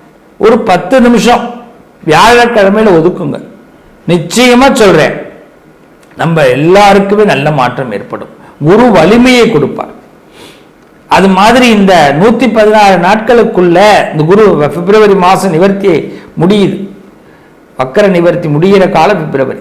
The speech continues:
அதுக்குள்ள வியாழக்கிழமை, வியாழக்கிழமை கொண்டக்கடலை மாலை உங்க கையால ஊற வச்சு உங்க கையால கோத்து குருவுக்கு கொடுக்கலாம். கொண்டக்கடலையை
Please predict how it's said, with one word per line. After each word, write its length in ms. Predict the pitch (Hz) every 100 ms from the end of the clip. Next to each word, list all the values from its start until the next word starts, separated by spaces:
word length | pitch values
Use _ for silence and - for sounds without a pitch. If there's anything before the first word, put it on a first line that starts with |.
| -
அதுக்குள்ள 760 | 156 214 226 175 143 170 202 147 - - - _ _ - _ _
வியாழக்கிழமை, 880 | 143 151 202 247 247 240 233 214 202
வியாழக்கிழமை 640 | 175 175 214 220 208 180 208
கொண்டக்கடலை 1080 | 208 202 240 262 254 - 240 220 214 202 170
மாலை 640 | 165 196 220 202 196 - - - - _ -
உங்க 220 | 147 165
கையால 540 | 160 160 180 196 196 - 156
ஊற 180 | 180 180
வச்சு 320 | 160 156 214
உங்க 280 | 151 151 156
கையால 280 | 175 190 196 -
கோத்து 580 | 170 196 - 247 - -
குருவுக்கு 400 | 151 151 - -
கொடுக்கலாம். 380 | - - 123 - - - - - -
கொண்டக்கடலையை 1120 | 160 208 226 233 226 220 196 190 180 226 240